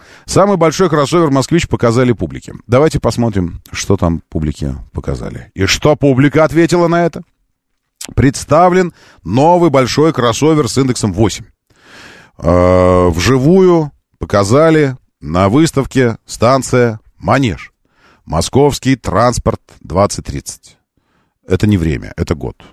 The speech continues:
две тысячи тридцатый. Э, первого августа открылась, а закроется восьмого сентября. Так что успеете все, если будет желание, успеете посмотреть. Семиместный кроссовер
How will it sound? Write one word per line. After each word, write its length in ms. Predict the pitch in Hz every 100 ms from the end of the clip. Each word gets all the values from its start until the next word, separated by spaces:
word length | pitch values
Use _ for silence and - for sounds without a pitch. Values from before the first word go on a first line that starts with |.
| _
две 160 | 78 85
тысячи 260 | - -
тридцатый. 480 | - - - - _ _ _ - - - _ _ -
Э, 500 | 95 98 95 95 95
первого 440 | 156 170 160 147 -
августа 720 | 127 131 123 131 175 - 190
открылась, 680 | 180 127 - 131 165 185 -
а 120 | - 123
закроется 600 | 120 120 143 175 - 120
восьмого 520 | 113 107 127 151 139
сентября. 800 | 147 143 139 113 101 87 80 82 _ _ _ -
Так 140 | 117
что 140 | -
успеете 500 | 113 - 127 135 -
все, 380 | 117 - 76 62
если 280 | 65 73 -
будет 220 | 80 80
желание, 400 | 82 104 147 101
успеете 420 | 78 - 110 - - -
посмотреть. 500 | - 73 - - -
Семиместный 540 | 202 143 208 196 190
кроссовер 640 | 151 143 - 107 98 -